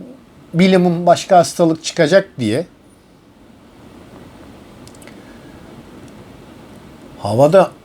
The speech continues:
aman, amanın, amanın coştu. Görmüyorsunuz da arkadaşlar. Demin gösterdim ya videonun başı. Au, sağanağa döndü. Ama bu, bu birkaç gün yağacakmış.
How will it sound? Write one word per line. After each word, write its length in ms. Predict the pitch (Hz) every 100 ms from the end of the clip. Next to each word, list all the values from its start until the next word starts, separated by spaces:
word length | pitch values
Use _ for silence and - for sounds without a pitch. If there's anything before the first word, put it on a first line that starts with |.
| -
aman, 440 | 131 156 170 165 139 - -
amanın, 640 | 120 156 185 190 170 123 110 -
amanın 720 | - 170 208 208 196 175 139 113
coştu. 480 | 151 175 - - 165
Görmüyorsunuz 840 | 156 185 202 202 143 170 196 170
da 60 | 156
arkadaşlar. 680 | 139 180 180 - 135 113
Demin 280 | 143 147 156
gösterdim 640 | 156 143 - 165 170 202
ya 180 | 180 127
videonun 520 | 131 127 127 127 127
başı. 340 | 123 117 170 180 - - - - - - - - - - - - - - - -
Au, 1300 | 170 214 226 214 202 196 185 180 175 170 156 151 143
sağanağa 640 | - 160 175 180 208 220
döndü. 420 | 196 160 135 113 110
Ama 260 | 160 202 190
bu, 80 | 214
bu 340 | 196 185 196
birkaç 340 | 165 196 196 -
gün 80 |
yağacakmış. 920 | 185 185 185 175 190 185 151 175 -